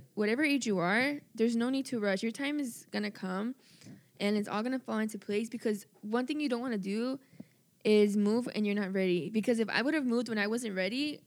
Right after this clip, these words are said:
I would have literally had to go back home, because my parents, I mean,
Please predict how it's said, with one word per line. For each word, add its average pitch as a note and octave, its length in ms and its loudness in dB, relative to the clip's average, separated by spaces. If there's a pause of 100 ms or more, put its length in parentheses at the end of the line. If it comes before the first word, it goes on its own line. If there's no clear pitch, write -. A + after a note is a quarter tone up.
(240)
I A3+ 140 0
would D4+ 140 -2
have B3+ 100 -4
literally B3 260 0
had A#3+ 120 -2
to - 80 -8
go G3+ 120 -2
back G3 200 -2
home, E3 320 -10 (640)
because G#3+ 720 0 (340)
my A3 180 2
parents, C4 680 -2 (180)
I A3+ 120 -2
mean, G#3 480 -2